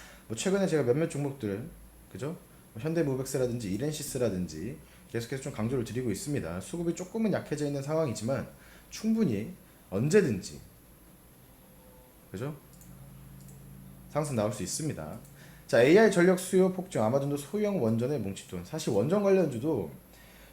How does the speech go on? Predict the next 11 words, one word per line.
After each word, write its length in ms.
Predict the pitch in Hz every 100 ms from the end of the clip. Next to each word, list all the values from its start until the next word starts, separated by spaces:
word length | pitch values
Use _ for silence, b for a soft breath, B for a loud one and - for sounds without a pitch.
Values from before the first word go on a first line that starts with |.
| -
연초 680 | 135 170 - 220 220 214 202
중순 600 | 175 170 - 190 185 180
이후에 480 | 151 - 180 185 180
굉장히 640 | 175 175 190 190 190 196 -
큰 240 | - 226
폭의 260 | 226 208 196
하락하고 800 | 190 196 202 202 196 160 135 - -
횡보하는 420 | 214 214 214 208
기간들을 420 | 180 139 156 156
거치고 360 | 131 110 - 117
있고, 300 | 90 117 92